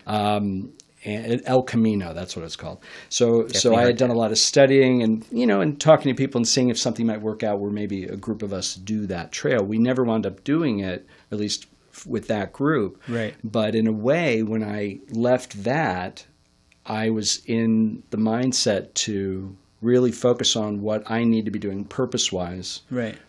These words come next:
Speaker 1: You know, what I really want, need to be doing.
Speaker 2: Yeah.
Speaker 1: And that's where,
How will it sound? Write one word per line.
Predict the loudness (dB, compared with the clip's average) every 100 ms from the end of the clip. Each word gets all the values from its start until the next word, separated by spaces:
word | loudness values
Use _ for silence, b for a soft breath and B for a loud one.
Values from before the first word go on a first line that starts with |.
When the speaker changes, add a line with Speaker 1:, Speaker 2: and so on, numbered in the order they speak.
| _ _
Speaker 1:
You | -2
know, | 0 -2 -6 -4
what | 0 2
I |
really | 2 4 6 4
want, | 2 -4 -4 0 0 -2 -10 _
need | 0 2 0
to |
be | -4 -6
doing. | -8 -10 -14 -18 _
Speaker 2:
Yeah. | -6 -4 -4
Speaker 1:
And | -2 0
that's | 2 0 -4
where, | -4 -4 -4 -8